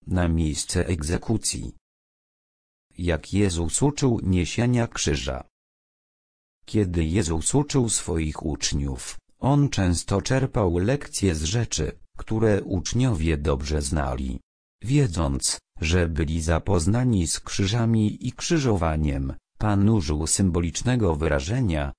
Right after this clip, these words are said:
"Weźmie krzyż swój", i podobnych wyrażeń, aby wpoić im pewną lekcję.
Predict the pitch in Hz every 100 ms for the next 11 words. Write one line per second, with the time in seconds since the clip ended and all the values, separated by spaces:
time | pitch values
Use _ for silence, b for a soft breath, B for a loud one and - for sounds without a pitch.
0 | _ - 113 113 110 98 90 - - 85
1 | - - - - 120 147 - _ - 117
2 | - 95 85 87 85 87 73 78 82 85
3 | 76 78 69 67 73 _ - 101 87 85
4 | - - 90 85 - - 107 104 98 -
5 | 131 120 131 117 90 95 - - - 69